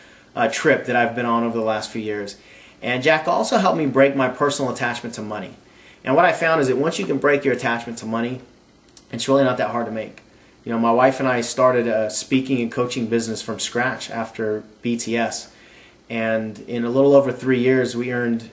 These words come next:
you know, well over seven hundred thousand dollars. And, and hey, listen, I'm a former public school teacher, right? I'm a former probation officer. I'm used to making thirty thousand dollars a year. And all of a sudden, we started making that,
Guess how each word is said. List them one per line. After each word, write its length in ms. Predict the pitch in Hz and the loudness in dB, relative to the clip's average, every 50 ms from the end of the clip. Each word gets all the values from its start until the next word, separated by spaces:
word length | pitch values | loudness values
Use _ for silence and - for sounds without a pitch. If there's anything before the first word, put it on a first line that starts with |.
| - - | -16 -12
you 140 | 135 123 | -8 -6
know, 140 | 117 113 110 | -4 -4 -2
well 240 | 110 120 127 131 139 | 2 4 4 6 6
over 160 | 135 131 127 | 4 4 2
seven 320 | 131 - 139 131 127 127 120 | 0 2 2 2 2 0 -2
hundred 200 | 127 120 113 - | -4 -6 -4 -4
thousand 340 | 120 113 113 113 110 107 | -4 -2 -2 -4 -4 -6
dollars. 400 | 107 107 107 107 107 107 - - - _ _ - - - - _ _ _ _ - | -6 -6 -6 -6 -8 -10 -14 -20 -20 _ _ -20 -20 -20 -20 _ _ _ _ -12
And, 240 | 107 110 110 110 107 | -8 -8 -6 -6 -8
and 220 | - 117 123 123 | -8 -8 -8 -8
hey, 220 | 120 120 143 139 143 | -4 0 2 4 4
listen, 280 | 151 143 147 - 113 110 | 4 2 0 -2 -4 -4
I'm 180 | 107 127 143 156 | -2 -2 0 0
a 80 | 147 | 0
former 540 | 139 - - 156 156 151 143 139 135 123 113 | -2 -2 0 0 2 2 4 4 4 2 2
public 340 | - - - 147 139 127 127 | 0 -2 -2 0 0 0 -2
school 260 | - - - 147 143 | -4 -2 0 0 0
teacher, 440 | 139 - 127 107 - 107 101 98 92 | 0 -2 -4 -4 -4 -6 -6 -8 -6
right? 260 | 98 117 117 117 117 | -2 0 2 2 2
I'm 180 | 110 127 131 139 | 0 0 0 0
a 60 | 135 | 0
former 360 | - - 151 151 143 139 127 | -2 -2 -2 0 2 2 0
probation 480 | - - 131 117 123 135 139 135 - 127 | 0 0 0 2 2 2 2 2 0 0
officer. 280 | 120 113 113 - - 120 | 0 -2 -2 -2 -4 -2
I'm 140 | 127 139 | 0 0
used 140 | 143 135 - | 0 0 0
to 40 | 135 | 0
making 280 | 135 131 123 127 117 117 | 0 0 0 0 -2 0
thirty 180 | 135 131 131 | 0 0 0
thousand 300 | 127 135 127 123 123 123 | 0 0 0 0 0 0
dollars 240 | 123 123 123 120 110 | 0 0 0 0 -2
a 60 | 107 | -2
year. 340 | 110 120 131 123 113 95 - - - - - - - - - - _ | 0 2 2 2 2 0 -6 -12 -20 -20 -20 -20 -20 -20 -20 -20 _
And 80 | - 117 120 | -4 0 2
all 100 | 127 131 | 4 4
of 60 | 123 | 4
a 40 | - | 4
sudden, 220 | - 143 135 127 | 4 4 4 4
we 60 | 127 | 0
started 320 | 120 - - 131 120 117 120 | 0 0 2 2 2 4 2
making 240 | 127 127 123 123 120 | 2 2 2 0 0
that, 320 | 123 120 117 117 113 - | 0 2 2 0 -2 -4